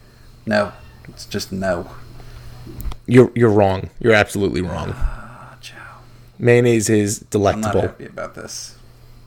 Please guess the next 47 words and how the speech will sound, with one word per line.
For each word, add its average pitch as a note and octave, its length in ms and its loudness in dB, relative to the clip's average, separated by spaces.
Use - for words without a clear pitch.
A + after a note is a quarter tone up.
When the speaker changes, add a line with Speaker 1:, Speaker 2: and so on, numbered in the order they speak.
Speaker 2:
Uh, A#2 260 6
I D3 80 8
had G3 120 8
mayonnaise F#3+ 340 2
today. F3 360 4
I - 40 -2
had C3+ 120 2
a - 40 0
Speaker 1:
I - 20 2
don't - 20 4
Speaker 2:
turkey D3 200 4
Speaker 1:
wanna D3 120 4
Speaker 2:
mayonnaise D3 140 4
Speaker 1:
know C#3+ 80 2
if C#3 60 0
they - 120 0
Speaker 2:
sandwich. B2+ 300 0
Speaker 1:
had A2+ 100 -8
mayonnaise B2 380 -8
today. A2+ 420 -8
Speaker 2:
So C3+ 400 4
good. C3 340 6
Speaker 1:
Never C3+ 140 -12
gonna D#3 100 -16
kiss D3 120 -8
Speaker 2:
So A#2+ 400 4
Speaker 1:
you A#2+ 60 4
again. G#2+ 180 -8
Speaker 2:
good. G#2 340 0
I - 60 2
don't C#4 100 8
put C4+ 120 8
mayonnaise F3+ 380 4
on A#2 200 2
weird C#3+ 320 4
stuff. - 600 -6
Like, A#2+ 160 4
I'm D#3+ 140 8
not E3 160 6
a C#3 60 6
mayonnaise C#3 500 2
on A#2+ 100 2
a G#2 40 -2
Krispy D3 400 2
Kreme G#2 280 -2
kinda G2+ 220 0
guy, F#2 460 0